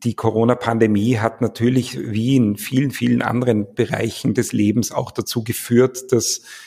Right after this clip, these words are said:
diese Digitalisierung in die unterschiedlichsten Kapillaren auch des Schulsystems vorgedrungen ist, nämlich in alle, muss man wirklich sagen. Äh, das ist ganz klar.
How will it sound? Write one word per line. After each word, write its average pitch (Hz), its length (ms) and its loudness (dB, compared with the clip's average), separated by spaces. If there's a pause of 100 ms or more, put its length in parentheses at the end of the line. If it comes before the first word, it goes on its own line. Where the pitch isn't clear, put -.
(160)
diese 104 460 0
Digitalisierung 117 1160 0
in 110 440 0
die 120 160 0
unterschiedlichsten 120 1080 0
Kapillaren 110 720 0
auch 113 160 -6
des - 140 -4
Schulsystems 113 640 -4
vorgedrungen 104 640 -4
ist, - 320 -8 (160)
nämlich 104 200 -2
in 110 80 -4
alle, 110 320 4
muss 95 220 -4
man 104 100 -2
wirklich - 260 -4
sagen. 98 360 -2 (500)
Äh, - 240 -4
das - 160 -8
ist 123 140 -6
ganz 117 260 -4
klar. 110 480 0